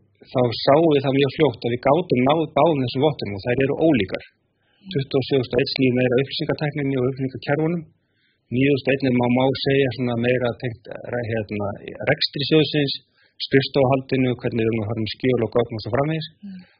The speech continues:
Speaker 1: Síðan kemur persónuverndin inn í þetta líka. Þannig að þetta níu þúsund og einn fannst okkur eiginlega alveg vera borðleggjandi að,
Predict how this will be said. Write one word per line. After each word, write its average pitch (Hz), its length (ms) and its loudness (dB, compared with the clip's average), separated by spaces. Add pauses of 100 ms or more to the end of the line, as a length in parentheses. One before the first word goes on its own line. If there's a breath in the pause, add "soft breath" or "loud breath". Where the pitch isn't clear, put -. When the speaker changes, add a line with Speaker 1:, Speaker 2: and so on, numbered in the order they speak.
Speaker 1:
Síðan 123 260 -2
kemur 120 240 0
persónuverndin 131 600 0
inn 123 100 2
í 127 60 0
þetta 117 160 -2
líka. 160 300 0 (680)
Þannig 117 200 -2
að 117 240 0
þetta 123 280 -4 (240)
níu 135 260 0
þúsund 143 160 0
og 143 60 4
einn - 260 -6
fannst 151 300 0
okkur 135 180 0
eiginlega 143 240 0
alveg 147 160 0
vera 139 140 -2
borðleggjandi 160 500 0
að, 139 100 -2